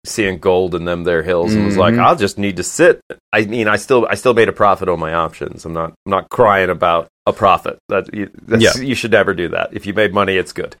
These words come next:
Speaker 1: <laughs> Uh, if you made money following your strategy, it's good.
Speaker 2: The other interesting thing going on with this A M C, if you don't mind if I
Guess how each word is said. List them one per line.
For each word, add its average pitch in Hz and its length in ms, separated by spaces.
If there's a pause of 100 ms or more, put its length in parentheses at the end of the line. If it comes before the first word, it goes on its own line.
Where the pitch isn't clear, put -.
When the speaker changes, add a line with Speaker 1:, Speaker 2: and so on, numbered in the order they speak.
(160)
Speaker 1:
<laughs> - 880 (360)
Uh, 95 300 (440)
if 120 120
you 131 60
made 127 140
money 120 180
following 104 520
your 87 120
strategy, 76 540
it's 78 260
good. 78 240 (140)
Speaker 2:
The 110 100
other 139 240 (100)
interesting 110 480
thing 113 240
going 104 280
on 104 180
with 95 120
this - 180
A 98 80
M 92 80
C, - 100
if 98 100
you 101 60
don't 95 120
mind 95 200
if - 100
I 90 140